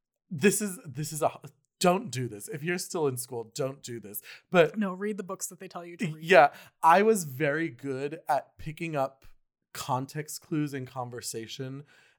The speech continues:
Speaker 1: and kind of putting together some general, uh, critique of them.
Speaker 2: Yeah.
Speaker 1: And so it was like an in-joke between me and my friends. I would sit there. We would have, you remember her class.
Speaker 2: Mm-hmm.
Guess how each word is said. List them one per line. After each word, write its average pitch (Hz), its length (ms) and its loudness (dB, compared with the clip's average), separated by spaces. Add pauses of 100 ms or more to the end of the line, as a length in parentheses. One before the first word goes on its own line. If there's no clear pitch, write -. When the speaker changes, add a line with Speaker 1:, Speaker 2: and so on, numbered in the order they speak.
Speaker 1:
and 151 300 2
kind 143 320 -6
of 139 180 -6
putting 147 380 -8
together 127 440 -4
some 120 500 -6 (1400)
general, 135 960 0 (220)
uh, 120 420 0 (640)
critique 151 580 -8 (120)
of 175 160 2
them. 196 300 -4 (180)
Speaker 2:
Yeah. 190 160 4
Speaker 1:
And 170 100 4
so 151 460 2 (800)
it 196 120 8
was 185 160 2
like 175 200 2
an 160 180 -6
in-joke 160 540 -2
between 147 400 -8
me 143 100 -8
and 143 140 -8
my 127 140 -2
friends. 135 440 -4
I 151 80 4
would 151 160 -2
sit 175 260 -4
there. 156 160 2
We 185 120 0
would 190 160 0
have, 156 320 0
you 190 140 -6
remember 143 460 -2
her 139 140 -6
class. 113 340 0
Speaker 2:
Mm-hmm. 247 220 6